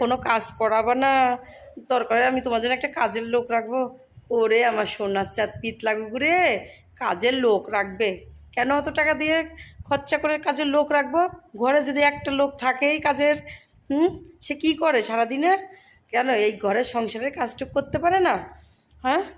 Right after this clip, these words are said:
আর না রে, খা-, সারাদিন ভরে হাওয়া দেবো নাকি ঘরে বসায় বসায়? আমার মেয়েটাকেও হাতায় নিচ্ছে।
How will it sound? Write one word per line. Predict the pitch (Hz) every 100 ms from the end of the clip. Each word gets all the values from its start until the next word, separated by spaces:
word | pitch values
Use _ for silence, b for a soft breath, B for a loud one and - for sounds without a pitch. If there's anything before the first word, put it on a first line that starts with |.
| b b b b _
আর | 247 247 262
না | 311 311
রে, | 330
খা-, | 330 294
সারাদিন | 277 269 262 269 269 277 269
ভরে | 320
হাওয়া | 262 196 196 247
দেবো | 311 359
নাকি | 339 285 - 180 - -
ঘরে | 208 240
বসায় | 254 - 277
বসায়? | 294 294 370 370 - b b b b -
আমার | 196 254
মেয়েটাকেও | 240 233 233 240 277
হাতায় | 202 180 254 247
নিচ্ছে। | 208 208 - 180